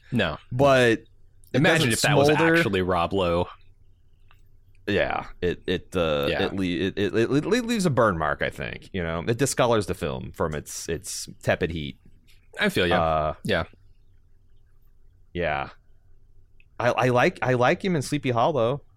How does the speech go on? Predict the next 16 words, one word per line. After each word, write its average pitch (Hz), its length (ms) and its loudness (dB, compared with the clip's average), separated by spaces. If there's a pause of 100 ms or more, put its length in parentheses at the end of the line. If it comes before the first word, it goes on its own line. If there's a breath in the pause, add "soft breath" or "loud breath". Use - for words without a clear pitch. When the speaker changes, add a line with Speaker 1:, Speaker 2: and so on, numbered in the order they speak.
(680)
Speaker 2:
When, 110 260 -2
when 117 160 2
Ray 135 200 4
Parks 139 440 0
tears 135 320 2
him 135 80 0
in 131 80 0
half 131 240 2
with - 80 -8
those 120 180 2
axes, 117 540 0
boy, 131 240 4
I 95 100 6
really 120 380 4 (400)
<laughs> - 400 -8
Speaker 1:
Wow. 104 380 0